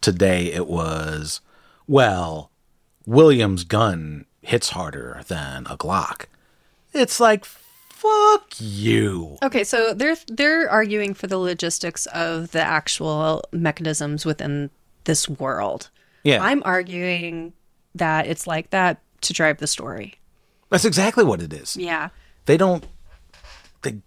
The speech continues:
Speaker 1: don't care. It's, it, what
Speaker 2: They don't care about continuity in, in the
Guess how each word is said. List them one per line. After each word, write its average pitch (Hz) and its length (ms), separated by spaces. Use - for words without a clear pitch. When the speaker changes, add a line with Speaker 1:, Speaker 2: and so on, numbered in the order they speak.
Speaker 1:
don't 139 500
care. - 640
It's, 143 200
it, 156 140
what 143 320
Speaker 2:
They 208 120
don't 226 140
care 233 140
about 196 160
continuity 165 840
in, 160 280
in 151 380
the 143 500